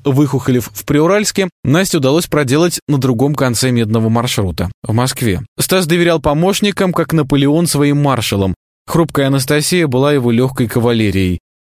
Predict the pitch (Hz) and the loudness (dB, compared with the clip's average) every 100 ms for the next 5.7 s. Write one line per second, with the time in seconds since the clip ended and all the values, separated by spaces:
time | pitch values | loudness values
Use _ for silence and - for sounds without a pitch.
0 | - 113 113 143 151 147 139 147 127 139 | -4 -2 2 2 2 0 0 0 0 0
1 | 139 127 127 131 160 165 147 131 131 131 | 0 0 0 0 0 0 0 0 0 0
2 | 147 170 160 - 139 139 160 190 185 175 | 0 0 0 0 0 2 2 0 0 0
3 | 170 170 - 123 - 113 98 - - - | 2 0 0 -2 -2 -2 -2 -6 -14 -6
4 | 131 131 - 135 - 113 143 156 - 113 | -2 -2 0 -4 -2 -2 0 -2 0 0
5 | 123 123 - 107 107 117 | 0 -2 -2 0 0 -2